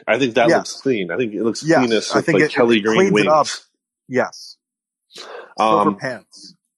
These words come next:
Speaker 1: so let's get into, so my understanding is that you can wear, teams can wear their alternates up to three times per
Speaker 2: Is it
Speaker 1: year.
Speaker 2: three? But the Eagles usually do two.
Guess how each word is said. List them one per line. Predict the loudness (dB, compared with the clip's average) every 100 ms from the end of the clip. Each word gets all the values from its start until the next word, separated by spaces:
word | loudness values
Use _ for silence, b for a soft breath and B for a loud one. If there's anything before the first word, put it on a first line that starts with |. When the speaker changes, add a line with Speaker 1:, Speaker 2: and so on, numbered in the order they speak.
| _
Speaker 1:
so | 0 2 2 -4 -4
let's | -2 0
get | 2 2
into, | 0 2 4 4 2
so | 2 2 0 _ -20 -16
my | -4 0 2
understanding | 2 0 -4 -2 -4
is | -4
that | -2 -4 -6 -20
you | -16
can | -10 -4
wear, | -2 0 0
teams | 2 0
can | 0
wear | 0 2
their | 2
alternates | 2 0 -2 -6 -6 -4
up | -4 -4
to |
three | -12 -8 -8
times | -4 -4 -4 -6 -10 -14 -14 _ -4
per | 0
Speaker 2:
Is | 2
it |
Speaker 1:
year. | 0 -2
Speaker 2:
three? | 0 2 0 -4 -4
But | -4
the | 0
Eagles | 2 2
usually | 0 -6
do | -4 -4
two. | -2 0 0